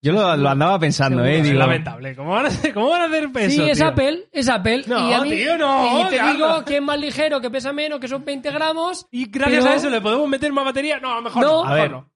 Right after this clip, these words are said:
Speaker 3: Mejor no.
Speaker 2: Porque dices, "No, es que pesa lo mismo, pero porque tiene más batería". No, aquí te quedas con, "Son veinte gramos menos".
Speaker 1: Real-, realmente estamos viendo cómo competencias con tecnologías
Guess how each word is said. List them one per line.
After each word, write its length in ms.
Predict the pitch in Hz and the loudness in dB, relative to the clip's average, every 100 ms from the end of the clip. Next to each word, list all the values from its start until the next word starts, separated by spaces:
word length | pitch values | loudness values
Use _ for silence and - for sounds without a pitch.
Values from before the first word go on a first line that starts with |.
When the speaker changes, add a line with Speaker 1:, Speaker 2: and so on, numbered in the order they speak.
| _ - | _ -12
Speaker 3:
Mejor 160 | 370 415 | -6 -2
no. 220 | 415 403 | 0 0
Speaker 2:
Porque 200 | 277 285 | -2 -2
dices, 300 | 302 262 269 | -2 0 -2
"No, 80 | 277 | -2
es 60 | 302 | -2
que 100 | 320 | -4
pesa 220 | 330 311 | -4 -4
lo 100 | 311 | -2
mismo, 300 | 302 311 311 | -4 -4 -4
pero 140 | 302 285 | -4 -4
porque 200 | 277 254 | -4 -4
tiene 160 | 294 294 | -4 -4
más 120 | 285 | -4
batería". 300 | 277 277 277 - _ | -4 -8 -12 -20 _
No, 240 | 202 175 160 | -12 -8 -6
aquí 180 | 190 285 | -6 -4
te 140 | 285 | -2
quedas 240 | 214 311 269 | 2 2 2
con, 240 | 254 214 | 0 -2
"Son 340 | - 277 277 262 | -6 -6 -4 -2
veinte 400 | 277 294 277 269 | -2 -4 -4 -4
gramos 440 | 277 294 277 285 | -2 -2 0 0
menos". 260 | 262 302 294 | 0 0 2
Speaker 1:
Real-, 560 | 277 262 240 226 202 151 | 2 2 0 -2 -6 -2
realmente 800 | 131 147 156 170 160 175 180 147 | 0 2 2 0 0 0 0 -4
estamos 340 | 131 147 147 | -6 -4 -2
viendo 260 | 151 147 135 | 0 0 -2
cómo 200 | 151 143 | -2 -2
competencias 1000 | 147 135 135 143 147 151 156 160 - _ _ _ _ _ | -2 -2 -2 0 0 0 0 -2 -8 _ _ _ _ _
con 160 | 135 123 | -8 -6
tecnologías 840 | 131 123 120 123 139 135 135 | -6 -6 -8 -6 -2 -2 -2